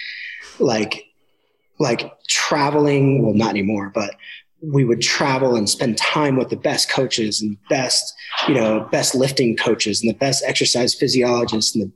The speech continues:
we, we were learning from all these different people. And at what, the way that I treated it at first is I was jump to this one, be like, "We're all this.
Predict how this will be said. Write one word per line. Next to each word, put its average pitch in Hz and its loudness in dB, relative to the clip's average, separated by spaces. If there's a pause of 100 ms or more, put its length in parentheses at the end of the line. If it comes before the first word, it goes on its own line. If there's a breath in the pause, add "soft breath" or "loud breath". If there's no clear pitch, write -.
we, 123 2 (180)
we 120 0 (280)
were 135 4
learning 139 2
from 117 0
all 123 2
these 123 2
different - -4
people. 190 2
And 98 4 (120)
at 120 -2 (120)
what, 127 0 (200)
the 117 2
way 143 4
that 160 2
I 131 2
treated 185 4
it - 2
at - -2
first 180 2 (380 loud breath)
is 131 0
I 143 4
was 127 2
jump 190 2
to 170 2
this 170 2
one, 139 4
be 139 4
like, 135 0 (300 loud breath)
"We're 220 4
all 226 4
this. 220 2